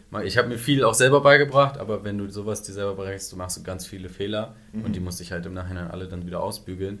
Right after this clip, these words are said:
Speaker 2: Ja.
Speaker 1: Also da lohnt es sich schon, generell in allen Bereichen würde ich sagen, wenn man richtig die Ambition hat, besser zu werden, kann man auch Geld in die Hand nehmen. Und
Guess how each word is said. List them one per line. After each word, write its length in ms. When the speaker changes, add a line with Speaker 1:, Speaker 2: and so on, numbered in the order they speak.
Speaker 2:
Ja. 160
Speaker 1:
Also 200
da 120
lohnt 280
es 140
sich 200
schon, 420
generell 400
in 80
allen 320
Bereichen 460
würde 140
ich 80
sagen, 260
wenn 120
man 240
richtig 380
die 120
Ambition 360
hat, 120
besser 260
zu 140
werden, 200
kann 120
man 100
auch 100
Geld 220
in 60
die 100
Hand 140
nehmen. 140
Und 140